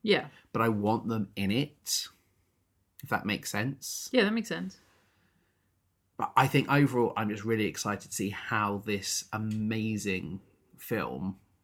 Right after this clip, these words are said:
Speaker 2: adapts to the stage.
Speaker 1: Mm-hmm.
Speaker 2: I, I, I feel like I'm gonna come out of this one pretty positive, but time will tell.
Speaker 1: Yes, indeed.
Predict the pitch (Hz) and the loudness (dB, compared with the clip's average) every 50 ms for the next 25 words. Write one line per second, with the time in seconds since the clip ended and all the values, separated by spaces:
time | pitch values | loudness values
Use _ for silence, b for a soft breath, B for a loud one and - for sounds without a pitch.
0 | _ _ _ _ _ _ _ _ _ _ _ _ _ _ _ _ _ _ _ _ | _ _ _ _ _ _ _ _ _ _ _ _ _ _ _ _ _ _ _ _
1 | _ _ _ _ _ _ _ _ _ _ _ _ _ _ - 107 98 95 110 98 | _ _ _ _ _ _ _ _ _ _ _ _ _ _ -2 -2 -2 2 2 2
2 | - - - - - - - - 104 98 95 95 95 - _ _ _ _ _ _ | 2 2 -2 -6 -8 -8 -6 -4 -2 -2 -2 -2 -4 -6 _ _ _ _ _ _
3 | _ _ _ - 92 - - 104 101 104 110 120 123 127 127 - - - - - | _ _ _ -6 -4 -4 -2 0 0 0 0 0 0 -2 -4 -8 -12 -12 -14 -16
4 | _ _ _ _ _ _ - 190 190 190 185 180 190 196 - _ _ _ _ _ | _ _ _ _ _ _ 2 4 4 4 4 2 -2 -6 -8 _ _ _ _ _
5 | _ _ _ _ _ _ _ _ _ _ _ _ - 135 139 131 131 127 110 - | _ _ _ _ _ _ _ _ _ _ _ _ 4 4 6 6 6 4 2 -2
6 | - _ _ _ _ _ - - 123 110 101 - - 104 101 - - - - - | -8 _ _ _ _ _ -4 -4 -4 -4 -4 -4 -6 -6 -6 -8 -12 -12 -2 0
7 | 104 107 117 120 117 127 123 135 127 127 123 117 113 110 117 113 - 82 104 113 | 2 4 4 4 4 2 2 0 -2 -2 -2 -2 -4 -2 -4 -4 -4 -4 -6 -6
8 | 110 117 113 107 - 113 107 110 - 113 110 - - - - 147 147 151 147 - | -6 -6 -6 -6 -6 -6 -6 -4 -4 -4 -6 -6 -8 -6 -4 -4 -4 -4 -6 -10
9 | _ - 131 139 - - _ _ _ _ _ _ _ _ _ _ b b b b | _ -6 -6 -6 -6 -10 _ _ _ _ _ _ _ _ _ _ b b b b
10 | b b b - - - 107 104 123 156 151 - 175 196 240 233 127 - - - | b b b -16 -6 -4 -2 0 0 0 2 4 4 6 6 6 4 2 -2 -10
11 | _ _ _ _ _ _ _ _ _ _ _ _ _ _ _ _ - 202 185 - | _ _ _ _ _ _ _ _ _ _ _ _ _ _ _ _ -8 -6 -6 -6
12 | - - 202 208 196 - - 180 180 - | -4 -4 -2 -2 -2 -2 -4 -8 -12 -14